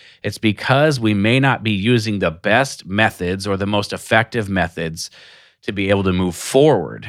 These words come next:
And so we sometimes place limiting beliefs on ourselves based on the evidence that we have of what we have been able to do or what we can't do in the past. And those begin to define us now.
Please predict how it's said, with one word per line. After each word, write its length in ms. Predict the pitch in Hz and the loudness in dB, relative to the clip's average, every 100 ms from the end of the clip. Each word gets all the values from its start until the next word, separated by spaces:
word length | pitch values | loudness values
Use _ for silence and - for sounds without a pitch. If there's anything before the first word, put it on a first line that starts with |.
| 110 | -6
And 180 | 110 107 | -4 0
so 160 | 143 | 2
we 120 | 127 | 4
sometimes 600 | 127 175 196 156 131 123 | 4 2 2 2 2 2
place 320 | - 135 120 - | 0 0 0 0
limiting 480 | 107 151 170 160 | 2 4 4 4
beliefs 540 | 120 95 98 127 127 - | 2 2 2 2 2 0
on 160 | 92 | 0
ourselves 540 | 90 78 - 87 82 87 | 0 -2 -2 -2 -2 -4
based 440 | 90 117 143 - | 0 2 2 0
on 240 | 117 107 101 | 2 2 2
the 180 | 101 - | 0 2
evidence 400 | 127 131 127 - | 2 2 0 -2
that 140 | 110 | -2
we 100 | 107 | -2
have 320 | 98 98 101 | 0 2 2
of 160 | 95 90 | 0 -2
what 160 | 101 | 0
we 180 | 101 92 | 0 0
have 220 | 87 87 | 0 -2
been 160 | 80 135 | 0 2
able 240 | 165 143 | 4 2
to 120 | 135 135 | -2 -2
do 220 | 135 135 | 0 2
or 160 | 127 | 2
what 80 | 98 | 0
we 140 | 85 85 | -2 -6
can't 440 | - 139 143 - | -2 0 0 0
do 320 | 113 120 113 113 - - - _ - | 0 0 0 -4 -14 -20 -20 _ -16
in 140 | 107 | -14
the 100 | 85 | -14
past. 640 | - - 123 95 64 - - | -10 0 2 2 -4 -10 -6
And 180 | 110 104 | -2 2
those 180 | 120 123 | 2 2
begin 360 | 117 104 110 | 0 0 0
to 120 | 107 | -2
define 520 | 98 92 - 95 92 90 | -4 -4 0 2 2 -2
us 320 | 82 - - | -4 -10 -14
now. 680 | - 82 127 135 57 50 - | -8 0 2 2 -2 -10 -18